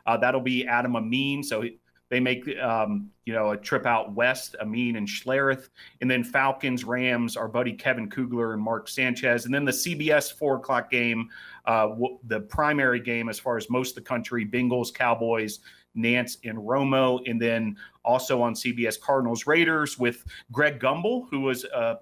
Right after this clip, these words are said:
guest on the Sports Media Watch feed not too long ago. And also Texans, Broncos,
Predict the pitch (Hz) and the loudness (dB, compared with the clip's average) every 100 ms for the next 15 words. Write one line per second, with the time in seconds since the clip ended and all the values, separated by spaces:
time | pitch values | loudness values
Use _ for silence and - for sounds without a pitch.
0 | 117 117 131 - 131 123 117 - - 131 | -8 -2 0 0 0 0 -2 -8 -4 -2
1 | - 135 135 131 127 - - 139 135 135 | 0 0 2 4 2 0 -4 -2 0 -2
2 | - 127 123 123 139 131 127 131 123 127 | -4 -2 -2 -2 -2 2 2 2 2 4
3 | 127 123 - - 123 131 131 131 123 - | 4 0 -10 -6 2 2 2 0 0 -2
4 | 170 - 147 135 135 131 127 127 120 117 | -2 -2 -6 -2 0 0 2 2 2 0
5 | - | -8